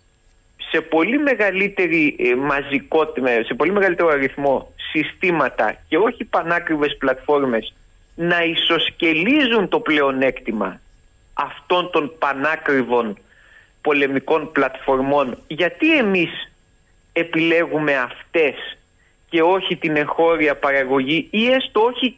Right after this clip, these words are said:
και την εγχώρια παραγωγή των πρώτων συστημάτων; Το βλέπουμε σε πάρα πολλούς πολέμους αυτό. Στη,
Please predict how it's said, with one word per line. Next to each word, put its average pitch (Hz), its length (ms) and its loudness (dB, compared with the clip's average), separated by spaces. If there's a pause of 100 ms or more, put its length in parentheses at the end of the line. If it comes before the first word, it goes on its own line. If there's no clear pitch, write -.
και 311 240 0
την 196 200 0
εγχώρια 156 560 2
παραγωγή 131 800 -2 (220)
των 135 220 -2
πρώτων 139 540 2
συστημάτων; 104 760 -6 (320)
Το 135 100 -2
βλέπουμε 175 300 -2
σε 208 120 -2
πάρα 196 280 0
πολλούς 123 380 0
πολέμους 117 520 0
αυτό. 101 360 -2 (1040)
Στη, 160 140 -2